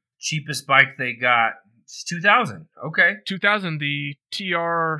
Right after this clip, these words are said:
Speaker 2: twenty-nine Origin Gray twenty twenty, or you
Speaker 1: Yep.
Speaker 2: get the Origin Teal. I like that teal though.
Speaker 1: Ooh, yeah.
Speaker 2: And they're
Speaker 1: So
Speaker 2: also doing the little retro tires there.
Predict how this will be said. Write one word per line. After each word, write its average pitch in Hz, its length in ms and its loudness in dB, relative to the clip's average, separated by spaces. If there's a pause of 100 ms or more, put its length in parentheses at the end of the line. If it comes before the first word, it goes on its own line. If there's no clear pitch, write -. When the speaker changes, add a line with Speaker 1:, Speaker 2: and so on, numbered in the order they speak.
Speaker 2:
twenty-nine 160 540 -4
Origin 151 640 -6 (560)
Gray 147 280 -2
twenty 151 260 -8
twenty, 190 280 -8 (500)
or 156 260 -6
you 160 180 -6
Speaker 1:
Yep. 151 120 0
Speaker 2:
get 156 140 -8
the 151 100 -6
Origin 147 1040 -6
Teal. - 400 -10 (800)
I 147 60 -16
like 165 160 -16
that - 160 -20
teal - 260 -18
though. - 360 -20 (600)
Speaker 1:
Ooh, 131 320 -16
yeah. 107 360 -12 (1400)
Speaker 2:
And 160 180 0
they're 220 120 2
Speaker 1:
So 233 60 2
Speaker 2:
also 220 240 -2
doing 190 220 -2
the 165 120 -2
little 160 200 -4
retro 151 600 -4
tires 143 380 -4
there. 143 280 -6